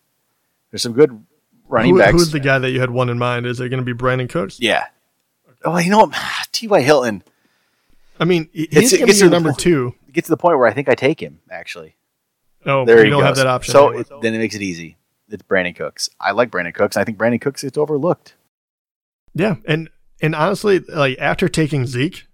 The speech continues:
Speaker 2: if you, if you trotted out Joe Mixon, Keenan Allen, Brandon Cooks, and you didn't have Zeke on your team, I would still say you can completely save it even without that number one pick. Like, you were com-, so safe. All three of those guys are just rock solid.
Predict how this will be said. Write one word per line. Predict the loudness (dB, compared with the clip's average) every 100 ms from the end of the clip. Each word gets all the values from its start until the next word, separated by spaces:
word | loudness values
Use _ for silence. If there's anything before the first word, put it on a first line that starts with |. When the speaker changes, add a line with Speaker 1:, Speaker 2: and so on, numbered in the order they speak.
| _
Speaker 2:
if | -10 -6
you, | -6 -4
if | -8 -8
you | -10
trotted | -6 -2 -2 -2 -4
out | -4 -8
Joe | -8 -6
Mixon, | -6 -8 -8 -12
Keenan | -8 -8 -6 -6
Allen, | -6 -6
Brandon | -6 -6 -4 -6
Cooks, | -8 -6 -6 -8 -10
and | -8
you | -6
didn't | -6 -4
have | -4 -4
Zeke | -6 -4
on | -4
your |
team, | -2 -4 -2
I |
would | -4 -4
still | -4 -6
say | -4 -4 -4 -4 -8 -20 -20 -20 -12
you | -8 -4
can | -6
completely | -6 -2 -2 -2 -8 -10 -12
save | -8 -8 -6
it | -8 -10
even | -8 -8 -8
without | -8 -8 -8
that |
number | -8 -8 -10
one | -6
pick. | -6 -6
Like, | -10 -12 -14
you | -8 -4
were | -4 -6
com-, | -12 -14
so | -12 -8 -6
safe. | -6 -8 -10 -12 _
All | -4 -2
three | 0 -2
of | -4
those | -8 -8
guys | -8 -6
are | -8
just | -12 -6
rock | -6 -6
solid. | -10 -10 -12